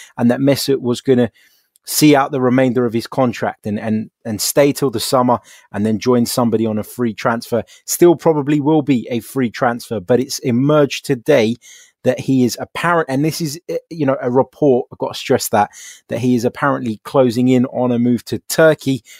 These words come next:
where he will sign for Fenerbahce. But, um, that is just a report at this stage. I have to stress that.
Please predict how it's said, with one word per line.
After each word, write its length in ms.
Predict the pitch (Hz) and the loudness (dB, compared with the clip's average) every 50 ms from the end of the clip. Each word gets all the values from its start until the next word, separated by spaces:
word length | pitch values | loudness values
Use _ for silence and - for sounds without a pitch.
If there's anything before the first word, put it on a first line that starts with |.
| _ _ _ _ | _ _ _ _
where 160 | - 107 101 | -8 -6 -4
he 120 | 90 113 110 | -2 -2 -2
will 140 | 98 98 | -2 -4
sign 400 | 90 - - 123 110 104 104 104 | -4 -4 -2 -2 0 0 -2 -4
for 220 | - - - 107 95 | -6 -10 -12 -14 -14
Fenerbahce. 960 | - - - - 127 117 110 104 87 - 127 123 - - - 127 107 92 - - - - _ _ _ - | -14 -12 -8 -4 -4 -2 -4 -4 -2 0 0 0 0 -2 -4 -6 -6 -6 -8 -12 -20 -20 _ _ _ 0
But, 380 | 156 139 - - - - - - _ _ _ _ - | 0 0 0 -2 -6 -14 -14 -16 _ _ _ _ -4
um, 400 | 120 113 113 110 110 107 107 - _ _ _ _ _ _ _ _ - | -2 0 0 0 0 -2 -4 -8 _ _ _ _ _ _ _ _ -6
that 180 | - 120 - - | -4 -4 -2 0
is 220 | 147 135 131 - | -2 -2 -2 -2
just 240 | - 147 135 - - | -2 -2 -2 0 0
a 60 | 147 | 0
report 440 | 127 135 131 - - - 147 139 123 | 2 2 0 0 0 0 2 2 2
at 120 | 123 113 | 0 -2
this 160 | - 131 120 - | -4 -4 -4 -2
stage. 280 | - - 127 120 104 | 0 0 0 0 0
I 60 | 117 | -2
have 320 | 104 - - 123 - - _ | -2 -2 -4 -4 -6 -6 _
to 80 | - | -10
stress 560 | 127 - - - - - - 139 - - - - | -10 -8 -10 -12 -6 -2 0 0 0 0 -4 -4
that. 240 | 123 113 104 - | -2 -2 -2 -2